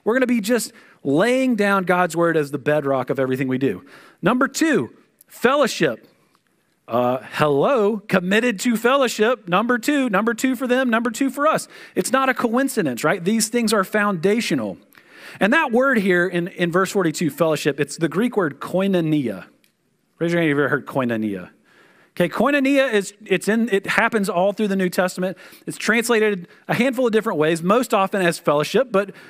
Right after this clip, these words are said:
other times it's translated as sharing, as participation, as contribution, right? So it's this idea of, like,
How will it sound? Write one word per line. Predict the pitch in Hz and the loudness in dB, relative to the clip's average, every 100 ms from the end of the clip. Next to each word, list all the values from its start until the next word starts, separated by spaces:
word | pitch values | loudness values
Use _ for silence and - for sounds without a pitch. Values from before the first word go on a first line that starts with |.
| - | -2
other | 190 254 | 0 2
times | 247 220 208 | 2 2 0
it's | - | -2
translated | 226 214 220 196 156 | 0 0 2 2 2
as | 123 | 0
sharing, | - - 175 202 269 339 311 _ _ _ _ _ - | -2 0 2 2 0 -2 -8 _ _ _ _ _ 0
as | 160 160 156 | 2 2 -2
participation, | - 147 - 180 - - 214 247 349 277 - _ _ _ _ _ - | -2 -4 -2 -4 -4 -2 -2 -2 -8 -10 -14 _ _ _ _ _ -4
as | 131 127 113 - - | 0 0 -2 -4 -8
contribution, | - 175 202 196 151 151 - 98 - _ - | -2 -2 0 -2 0 -2 -2 -6 -12 _ -2
right? | 170 185 | -2 0
So | 196 | 0
it's | 185 | 0
this | 254 262 | -2 0
idea | 254 269 269 | 0 2 0
of, | 208 | 2
like, | 170 - | 0 -2